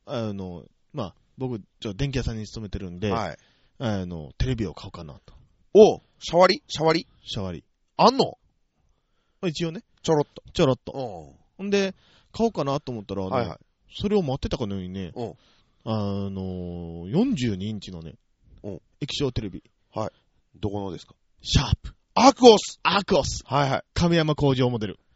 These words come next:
Speaker 2: <laughs> あれ、工場モデルとかあるんですか？
Speaker 1: ん？いや、亀山モデルっていうのはなんか、ついてますね。
Speaker 2: おー。
Speaker 1: 僕それしか見たことないですけど。
Speaker 2: はいはいはい。
Speaker 1: んなら、それがたまたま安くある。
Speaker 2: 四十二インチ。
Speaker 1: はい。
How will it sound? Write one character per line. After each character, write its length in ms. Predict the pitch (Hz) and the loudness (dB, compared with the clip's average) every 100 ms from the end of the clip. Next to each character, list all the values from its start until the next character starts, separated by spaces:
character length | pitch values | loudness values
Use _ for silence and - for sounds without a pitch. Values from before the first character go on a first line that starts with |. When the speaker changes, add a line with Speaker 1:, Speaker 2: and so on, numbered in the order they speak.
| _ | _
Speaker 2:
<laughs> 840 | - 147 190 - 190 151 170 - - | -18 4 4 4 0 -2 -6 -8 2
あ 80 | |
れ、 80 | 196 | 2
工 300 | - - 254 | 2 0 2
場 120 | 240 | 4
モ 120 | 240 226 | 2 4
デ 100 | 143 | 2
ル 80 | |
と 80 | 98 | 2
か 80 | 90 | -8
あ 40 | |
る 60 | 101 | -8
ん 20 | |
で 40 | 82 | -10
す 60 | |
か？ 80 | - 82 _ _ _ _ _ _ _ 226 | -18 -20 _ _ _ _ _ _ _ -12
Speaker 1:
ん？ 40 | |
い 100 | 240 _ _ | -12 _ _
や、 160 | 226 269 - | -2 -2 0
亀 240 | 254 302 | -2 0
山 160 | 294 294 | 0 0
モ 100 | 262 | 0
デ 100 | 156 | 0
ル 40 | |
っ 40 | |
て 80 | 98 | 0
い 20 | |
う 20 | 107 | -6
の 60 | |
は 40 | 95 | -4
な 80 | |
ん 20 | 117 | -6
か、 200 | 76 - _ _ _ | -8 -10 _ _ _
つ 140 | - | -4
い 40 | 131 | 0
て 80 | 127 | 0
ま 100 | 123 | -2
す 100 | 180 | -6
ね。 80 | - | 0
Speaker 2:
お 640 | 165 175 180 190 196 196 | 4 4 4 2 0 0
ー。 40 | 196 | -2
Speaker 1:
僕 140 | 156 | -2
そ 120 | 208 | 2
れ 80 | 190 | 2
し 60 | - | 2
か 80 | |
見 80 | 135 | 0
た 60 | 151 | -2
こ 80 | 123 | -4
と 80 | |
な 100 | 95 | -8
い 40 | 92 | -10
で 100 | 90 | 0
す 20 | |
け 60 | 135 | 2
ど。 60 | |
Speaker 2:
は 60 | 117 | 4
い 40 | |
は 60 | 85 | 0
い 20 | |
は 160 | 71 90 _ _ _ - | -6 -16 _ _ _ -10
い。 60 | |
Speaker 1:
ん 40 | 214 | -2
な 120 | 185 | 0
ら、 80 | 120 110 80 - _ | 2 0 -2 -12 _
そ 160 | - 143 | -6 -2
れ 60 | 131 | -2
が 120 | 110 | -4
た 120 | - | -2
ま 100 | 170 | -2
た 100 | 170 | 0
ま 160 | 156 117 | -2 -4
安 280 | 131 139 - | -4 -4 -4
く 100 | 113 | -8
あ 60 | |
る。 80 | - _ _ _ _ _ _ _ _ | -8 _ _ _ _ _ _ _ _
Speaker 2:
四 600 | 101 110 143 160 160 139 | -12 -8 -6 -6 -8 -10
十 680 | 104 92 92 92 90 87 85 85 | -12 -10 -8 -6 -8 -8 -10 -12
二 280 | 101 107 | -12 -10
イ 40 | 120 | -10
ン 100 | 101 | -10
チ。 260 | - 78 - | -12 -14 -14
Speaker 1:
は 140 | |
い。 60 | - | -14